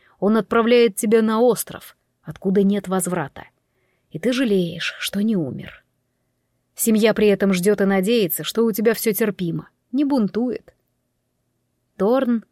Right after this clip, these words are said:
не стал щадить девичьих чувств, сказал как есть, и я была ему благодарна. Прежде я не понимала некоторых моментов,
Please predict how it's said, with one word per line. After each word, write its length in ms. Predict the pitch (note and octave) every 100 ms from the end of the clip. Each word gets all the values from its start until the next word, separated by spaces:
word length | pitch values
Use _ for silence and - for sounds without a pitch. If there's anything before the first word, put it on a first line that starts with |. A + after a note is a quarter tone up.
| _
не 160 | G3+ G#3
стал 320 | - C#4 C4
щадить 400 | - G3 G#3 G3+
девичьих 480 | F#3 G3+ F#3+ F#3 -
чувств, 460 | E3 E3 - - _ _
сказал 380 | - - A#3 C4+
как 220 | A#3 A3
есть, 460 | A#3 B3 F3 - - _ _
и 80 | A3
я 280 | G#3 A#3 B3
была 300 | F#3+ G3 A#3
ему 280 | G#3 G#3 A3+
благодарна. 840 | A3 G#3+ G#3+ G3 F#3+ F#3 F3+ F3 - _ _ _ _ _ _ _
Прежде 340 | A3 G#3 F#3+ G3+
я 140 | G3+
не 100 | G3+
понимала 460 | G3+ G#3 G#3+ F#3+ F3
некоторых 480 | F#3 F#3 - F#3+
моментов, 560 | G3 A3 C4 G#3 F3+